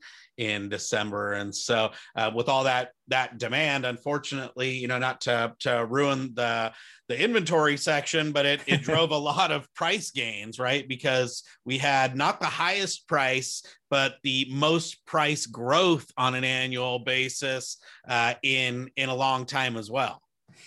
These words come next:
Speaker 2: Yeah, I mean, if you, if you tell me, if you were to tell me, let's say close to seven hundred thousand, 'cause,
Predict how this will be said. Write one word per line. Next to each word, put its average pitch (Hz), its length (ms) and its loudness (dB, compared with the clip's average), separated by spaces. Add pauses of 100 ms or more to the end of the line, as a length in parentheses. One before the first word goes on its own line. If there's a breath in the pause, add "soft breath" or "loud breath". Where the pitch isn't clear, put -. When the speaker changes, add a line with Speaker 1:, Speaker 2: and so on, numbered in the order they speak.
(140 loud breath)
Speaker 2:
Yeah, 170 280 4
I 170 60 4
mean, 185 180 4
if 160 160 0
you, 233 240 0
if 156 180 -2
you 202 120 -4
tell 196 260 0
me, 180 280 -4
if 147 80 0
you 180 100 -2
were 147 140 2
to 123 100 -8
tell 156 160 2
me, 143 260 -4 (360 soft breath)
let's 143 140 0
say 131 160 2
close 156 300 0
to 123 80 -2
seven 139 300 0
hundred 127 280 -4
thousand, 127 500 -2
'cause, 107 180 -10